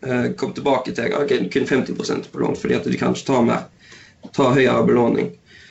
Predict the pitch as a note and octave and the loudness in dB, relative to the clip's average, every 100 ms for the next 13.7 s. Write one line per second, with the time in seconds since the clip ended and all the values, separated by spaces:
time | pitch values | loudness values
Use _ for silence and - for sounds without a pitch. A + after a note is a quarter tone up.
0 | - _ - - B2 A#2+ B2 B2 - D3 | -20 _ -8 -2 2 4 4 4 2 0
1 | F3 D3 C3 C3+ B2+ A#2+ A#2+ A2+ A#2+ A2+ | 2 4 6 4 4 4 2 0 -2 -2
2 | C#3 C3+ C#3 B2+ A#2+ A2+ - - A#2+ A#2+ | 2 2 2 0 -2 -4 -10 -6 -4 -2
3 | A2+ C3 A#2+ - B2+ A#2+ - - - A#2 | -2 -2 -2 2 2 2 -2 -4 -4 -4
4 | - - - - A#2+ A#2 A#2+ A#2 B2 A#2+ | -6 -12 -14 -8 -4 -2 -2 -2 -4 -2
5 | A#2+ B2 F3+ C#3+ B2+ B2+ B2 A#2+ A#2 - | -2 0 2 2 2 2 2 0 0 -2
6 | A#2 A#2+ A#2+ - - - - - - A#2 | -2 -2 -2 -4 -10 -12 -12 -12 -10 -6
7 | - - - C3+ C3+ - - - - A#2 | -6 -4 -2 -4 -4 -16 -20 -20 -8 -4
8 | A#2 A2+ A2+ A#2+ - A#2 A#2+ A#2 - A2+ | -2 -2 -2 -2 -2 0 0 0 -2 -4
9 | A#2+ - - _ _ - D3+ C#3 B2+ A2+ | -4 -6 -12 _ _ -2 2 4 4 2
10 | - B2 B2+ A#2 A#2+ A#2+ A2 A#2+ A#2 B2 | 2 2 2 0 -2 -2 -2 -2 -2 0
11 | A#2 A#2 A2+ B2 A#2+ A#2 A2+ A#2 A#2 B2 | -2 -2 -4 -4 -2 -2 -4 -6 -6 -6
12 | A#2 A#2 A2+ - - A#2 A2+ - - A#2 | -6 -6 -6 -6 -2 -2 -2 -6 -2 2
13 | A#2 A#2+ A#2+ B2 A#2+ A#2+ | 4 4 2 0 -2 -2